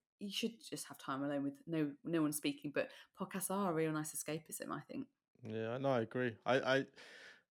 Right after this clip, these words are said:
Speaker 2: I, I, I listen to them on the school run, but it's, it's not really long enough to sort of get in deep.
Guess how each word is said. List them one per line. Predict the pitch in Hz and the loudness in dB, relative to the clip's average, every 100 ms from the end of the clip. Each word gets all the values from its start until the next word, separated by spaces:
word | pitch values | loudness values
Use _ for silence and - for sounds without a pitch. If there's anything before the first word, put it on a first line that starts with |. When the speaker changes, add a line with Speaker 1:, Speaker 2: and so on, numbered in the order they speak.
| _ _ - | _ _ -4
Speaker 2:
I, | 110 139 - | 0 0 0
I, | 127 127 | 0 4
I | 123 | 6
listen | 131 123 - | 6 4 0
to | 110 | -2
them | 110 | 0
on | 104 | 0
the | |
school | - - 117 104 | -4 0 0 2
run, | 101 95 92 _ | 0 0 -8 _
but | 110 | -2
it's, | 104 - | -2 -4
it's | - 107 | -6 -2
not | 123 107 98 | -2 -2 -2
really | 104 95 98 | -2 -2 -2
long | 101 98 | -2 -2
enough | 98 98 | -4 -6
to | - 95 | -8 -8
sort | - 107 | -8 -8
of | - | -4
get | - | -4
in | - 101 - | -4 -6 -4
deep. | 95 98 | -4 -6